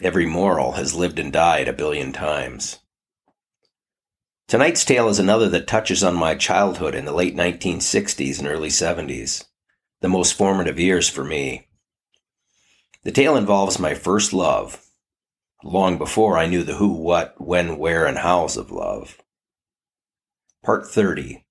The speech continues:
Searching for Normal. The year nineteen sixty-eight was anything but typical. For the first time ever,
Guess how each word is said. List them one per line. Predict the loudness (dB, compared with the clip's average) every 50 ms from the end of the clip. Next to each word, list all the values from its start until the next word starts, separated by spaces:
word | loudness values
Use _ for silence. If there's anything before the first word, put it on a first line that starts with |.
| _ _ _ _ _ _ _ _ _ _ _ _ _ -6
Searching | 0 2 2 2 4 2 2 2 0
for | 0 -2 -2
Normal. | 0 0 0 0 -2 -4 -8 -10 -10 -12 _ _ _ _ _ _ _ _ _ _ _ _ _ _ _ _ _ _ _ _ _ _ _ _ _ _ _ _ _ _ _ _ _ _ _ _ _ _ _ _ _ _ _ _ _ _ _ _ _ _ _ _ _ _ _
The | 0 2
year | 4 6 6 4 4
nineteen | 4 2 2 0 -2 0 0 2 2 2
sixty-eight | 0 2 0 0 0 -2 -2 2 4 4 4 4 2 2
was | -2 -4 -4 0
anything | 2 2 2 2 0 -2 -4 -6 -6 -8
but | -12 -10 -6
typical. | -6 -6 -6 -6 -12 -12 -10 -12 -12 -12 -12 _ _ _ _ _ _ _ _ _ -20 _ _ _ _ _ _ _ _ _ _ -18 _
For | 0 0 0
the | 0
first | 2 2 2 2 2 2 2
time | 2 2 4 4 4
ever, | 2 2 2 0 -2 -4 -4 -8